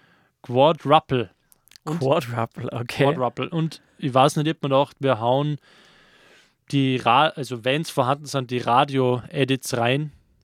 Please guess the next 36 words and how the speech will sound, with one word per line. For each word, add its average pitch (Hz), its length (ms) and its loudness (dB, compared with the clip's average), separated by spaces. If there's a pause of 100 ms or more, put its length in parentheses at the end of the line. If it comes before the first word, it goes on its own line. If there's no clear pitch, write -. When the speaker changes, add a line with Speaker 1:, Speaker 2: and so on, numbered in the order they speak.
(120)
Speaker 1:
weil 117 680 0 (460)
kann 117 160 -4
es 120 120 -4
sein, 117 160 -6
dass 117 160 -4
der 120 120 0
eine 117 100 -2
oder 120 100 -4
andere 120 220 -8
nicht 117 180 -8
ständig 117 380 -4
den 117 160 -4
Extended 135 540 0
Mix, - 480 -4 (200)
äh, 139 180 -12
sechs, - 520 -6
sieben 135 140 -2
Minuten 131 380 -6
hören 123 260 -4
will, 123 160 0
sondern 120 240 -6
wir 113 120 0
hauen, 117 320 -2 (300)
wenn 139 200 4
möglich, 139 560 0
wenn's 123 220 -4
dies - 260 -14
gibt - 260 -6
bei 127 120 -2
Spotify, 117 640 -2 (920)
die 117 160 0
Radio-Edits 127 840 2
rein, 110 220 0
damit 113 280 -8
wir 113 100 -4
gleich 110 340 0